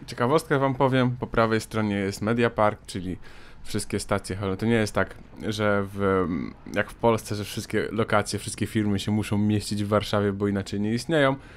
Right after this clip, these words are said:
Tutaj jest bardziej to po całym, po całym kraju jakby porozrzucane i między innymi po prawej mamy centrum medialne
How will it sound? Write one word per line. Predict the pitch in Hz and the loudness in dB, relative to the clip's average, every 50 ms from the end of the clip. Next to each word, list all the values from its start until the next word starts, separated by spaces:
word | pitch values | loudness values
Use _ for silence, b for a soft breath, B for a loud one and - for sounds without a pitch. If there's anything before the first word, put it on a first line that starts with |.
| B B - | B B -10
Tutaj | - 104 - 101 | -6 -4 -2 0
jest | 98 98 95 | 0 0 0
bardziej | 95 101 98 95 98 92 | 0 0 0 0 -2 -4
to | - 104 95 90 B B B B B B - - | -2 -2 -2 -2 B B B B B B -6 -4
po | 110 104 | -4 -2
całym, | - - 101 98 98 98 98 95 80 - - - - | 0 2 2 4 4 4 2 2 -2 -4 -8 -8 -6
po | - 113 | -6 -4
całym | - - 113 104 104 104 104 | 2 4 4 4 4 4 0
kraju | - - 107 101 98 98 | 0 2 2 4 4 2
jakby | 95 95 98 98 101 | 2 0 -2 -4 -6
porozrzucane | 92 - 113 98 98 98 98 104 110 107 - 156 151 139 127 - - | -2 0 2 2 2 2 0 -2 -2 2 4 4 6 6 4 2 0
i | - 104 101 | -2 -4 -2
między | 104 101 101 101 98 98 101 92 | 0 0 0 0 0 -2 -2 0
innymi | 104 101 101 98 95 98 95 | 2 2 2 2 0 0 -2
po | - 95 | -4 -6
prawej | - - 101 95 92 95 95 92 | -4 -2 0 0 0 0 -2 -4
mamy | 92 92 90 92 90 90 | -4 -4 -4 -4 -4 -6
centrum | - - 95 95 - - 95 92 | -4 -4 -4 -4 -4 -6 -6 -4
medialne | 90 90 87 95 85 82 87 87 85 87 87 | -4 -4 -4 -6 -6 -6 -6 -6 -6 -8 -8